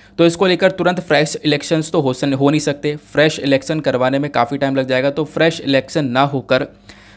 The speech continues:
जो करंट टाइम पर स्पीकर हैं महिंदा यापा अबेवारंद ने तो यहाँ पे आप कह सकते हो ये एक्टिंग प्रेसिडेंट की तरह काम करेंगे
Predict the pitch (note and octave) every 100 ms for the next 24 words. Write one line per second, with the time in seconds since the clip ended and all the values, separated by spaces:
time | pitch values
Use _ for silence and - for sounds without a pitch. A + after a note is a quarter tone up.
0 | - D#3 E3 - E3 G3 G3 E3+ D#3+ E3+
1 | E3+ - D3+ - D3+ D3+ D#3+ E3 C#3+ D3+
2 | D#3 - _ _ C#3 C3 B2+ C3+ D3 F3
3 | E3+ F3+ - B2+ B2 C3+ D3+ D#3 E3 -
4 | - _ _ - C3 C#3 D3 B2+ C3 B2+
5 | A#2 A2+ - - _ _ _ _ - E3
6 | E3+ D3 D#3 D#3+ D#3 D#3 D3+ D#3 D#3+ D#3
7 | D#3 E3 C#3 - D#3+ D3+ C3 C3+ C#3+ C#3
8 | D3 C#3 C#3 B2+ B2+ C#3 C3 B2+ C3+